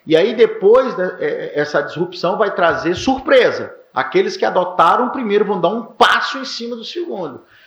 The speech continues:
Você imagina as cooperativas de, de táxi quando entrou de três G pra quatro G, que chegou o Uber. O cara tava totalmente longe do tema de aplicativo, completamente longe.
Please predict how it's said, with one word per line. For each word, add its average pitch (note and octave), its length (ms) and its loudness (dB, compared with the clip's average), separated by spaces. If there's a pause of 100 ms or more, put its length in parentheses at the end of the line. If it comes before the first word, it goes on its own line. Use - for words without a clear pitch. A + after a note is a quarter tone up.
(200)
Você - 160 0
imagina A3 640 0
as C#4 80 -2
cooperativas G#3+ 640 0
de, - 220 -12
de E3 160 -4
táxi F#3 600 0
quando F#3+ 280 0
entrou F3 440 -2
de C#3+ 120 -10
três F#3 360 2
G F3 200 4
pra F#3+ 160 -2
quatro E3+ 320 -2
G, D#3 180 0
que - 80 -10
chegou G3 380 0
o G3 200 -2
Uber. B2+ 440 -4 (760)
O E3 80 -8
cara G#3 360 0
tava F#3 240 -6
totalmente A#3+ 440 -2
longe C4 600 4
do B3+ 100 -2
tema A3+ 260 -2
de G#3 60 -2
aplicativo, F#3 600 -6
completamente A3+ 640 -8
longe. E3+ 540 -4